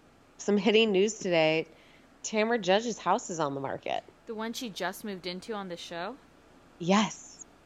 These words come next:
Speaker 2: Why?
Speaker 1: And
Speaker 2: She can't afford
Speaker 1: someone
Speaker 2: it?
Speaker 1: So it's listed for, like, almost one point eight million. You can totally tell it's, it's her house for sure. And then she posted it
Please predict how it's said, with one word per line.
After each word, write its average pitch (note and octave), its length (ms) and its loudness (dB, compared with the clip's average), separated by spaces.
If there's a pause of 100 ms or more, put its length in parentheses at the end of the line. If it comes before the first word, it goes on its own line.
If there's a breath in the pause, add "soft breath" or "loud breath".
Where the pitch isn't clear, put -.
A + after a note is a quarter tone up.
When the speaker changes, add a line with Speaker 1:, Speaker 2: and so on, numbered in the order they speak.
(160)
Speaker 2:
Why? F#3+ 240 6
Speaker 1:
And E3+ 320 6
Speaker 2:
She - 120 -8
can't F#3+ 180 -6
afford - 120 -6
Speaker 1:
someone G#3+ 260 4
Speaker 2:
it? C4+ 160 -8 (1300)
Speaker 1:
So G3+ 260 6
it's G3 140 2
listed G#3+ 400 -2
for, G3 260 4
like, E3+ 240 4
almost F#3 420 4
one F3+ 260 2
point G3 300 0
eight F3 200 0
million. D3+ 400 4
You D3+ 100 -6
can E3+ 120 0
totally F3 360 2
tell E3+ 180 4
it's, - 280 -12
it's D#3 220 -2
her F#3 220 2
house E3+ 280 4
for D#3 120 -8
sure. D#3 420 2 (560 loud breath)
And E3+ 440 6 (400)
then F3+ 480 4 (200)
she - 180 -2
posted F#3+ 520 0
it D3 240 4